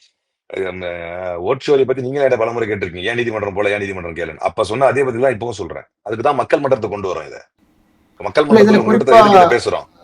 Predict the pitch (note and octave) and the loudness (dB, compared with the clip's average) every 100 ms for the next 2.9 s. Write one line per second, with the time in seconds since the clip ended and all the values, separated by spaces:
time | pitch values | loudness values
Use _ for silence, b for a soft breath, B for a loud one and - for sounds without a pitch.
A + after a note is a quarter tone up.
0 | E3+ E3+ - _ - F3 G#3 F#3+ F3+ F#3 | -12 -12 -14 _ -12 -2 0 2 2 0
1 | F3+ D#3+ E3 E3+ E3+ E3 D3 D3+ D#3+ E3 | 0 0 2 4 2 0 -2 0 0 -2
2 | D#3+ E3+ F3+ D#3 D#3 D3 E3 E3+ | -2 0 2 2 2 0 0 -6